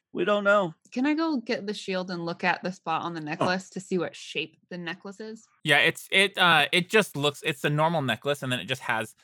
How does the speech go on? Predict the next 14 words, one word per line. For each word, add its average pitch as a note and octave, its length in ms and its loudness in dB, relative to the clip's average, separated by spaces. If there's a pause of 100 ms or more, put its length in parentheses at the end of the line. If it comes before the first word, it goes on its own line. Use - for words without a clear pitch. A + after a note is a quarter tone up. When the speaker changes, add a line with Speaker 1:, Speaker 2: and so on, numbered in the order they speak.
(200)
Speaker 4:
um, G#2+ 540 -2 (220)
uh, G#2+ 420 0 (140)
a A2+ 80 -4
circle. - 600 -8
It's - 160 -14
a, G2 200 -10
it's G#2 100 -14
just - 180 -12
a G#2+ 60 -12
circle G2+ 420 -10
where, F2 240 -10
where G2 180 -10
that's F#2+ 260 -12
missing. F#2+ 380 -14